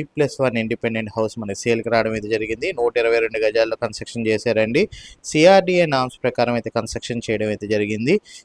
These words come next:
ఎవరైతే కానూరు మురళీనగర్లో ఒక ఇండిపెండెంట్ హౌస్ గురించి వెతుకుతున్నారో అలాంటి వాళ్ళకైతే ఈ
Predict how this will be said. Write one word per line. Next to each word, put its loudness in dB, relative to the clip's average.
ఎవరైతే 4
కానూరు 2
మురళీనగర్లో 2
ఒక -6
ఇండిపెండెంట్ 4
హౌస్ 4
గురించి 0
వెతుకుతున్నారో 4
అలాంటి 10
వాళ్ళకైతే 10
ఈ 6